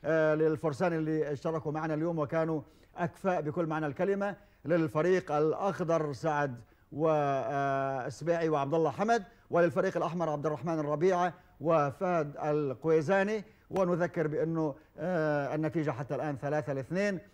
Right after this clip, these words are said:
وغدا نستكمل، آه، هذه المعركة الثقافية. وشكرا لكم جميعا طبعا، وأيها السادة في منازلكم، شكرا لمتابعتكم الطيبة، ونلتقي غدا إن شاء الله، والسلام عليكم ورحمة الله وبركاته.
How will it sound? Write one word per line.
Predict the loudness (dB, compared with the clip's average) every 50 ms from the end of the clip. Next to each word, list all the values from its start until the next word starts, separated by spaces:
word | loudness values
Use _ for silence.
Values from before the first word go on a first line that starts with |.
| _ _
وغدا | 0 2 2 2 4 2 0 0 0 0
نستكمل، | 0 -2 -2 -4 -4 -2 -4 -4 -4 -4 -4 -4 -2 -2 -4 -6 -10 -14 _ _ -10
آه، | -6 -4 -2 -2 0 0 0
هذه | 0 -2 -2
المعركة | -2 -4 -6 -6 -6 -6 -6 -8
الثقافية. | -10 -8 -10 -10 -6 -4 -6 -2 2 4 4 6 4 4 2 -2 -8 -20 _ -20 _
وشكرا | 0 4 4 6 6 6 6 6 4 2 0 0 2 2 4 4 2 2 0 -2 0 0 0
لكم | 0 0 -2 -2 -2
جميعا | -2 0 0 0 0 0 0
طبعا، | -2 -2 -2 -2 0 0 -2 -4 -8 -12 _ _ _ _
وأيها | -4 0 2 4 4 4
السادة | 2 0 0 0 0 0 0
في | 0 -2 -2
منازلكم، | 0 0 0 -2 -2 -2 -2 -2 -2 -2 -2 -2 2
شكرا | 0 2 2 2 0
لمتابعتكم | 0 0 -4 -2 -2 -2 0 -2 -2 -4 -4 -6 -6 -6
الطيبة، | -6 -4 -2 0 0 0 2 0 0 -2 -2 -6 -16 -20 _ _
ونلتقي | 0 2 4 4 4 2 2 0 -2 -2 -4 -2 -2 -2 -2
غدا | 0 0 0
إن | -2 -4 -4
شاء | -6 -6 -4 -4
الله، | -2 -2 -2
والسلام | -2 -4 -6 -4 -4 -2 -2 -2
عليكم | -2 -2 -2 -4 -4 -4 -6 -8 -8 -10 -14 _ -14 -6
ورحمة | -2 0 0 0 0 -2 -2 -4 -4 -2
الله | -2 0 0 0 0 0 -2 -6 -6
وبركاته. | -4 -4 -2 -2 -2 -4 -4 -6 -8 -14 -14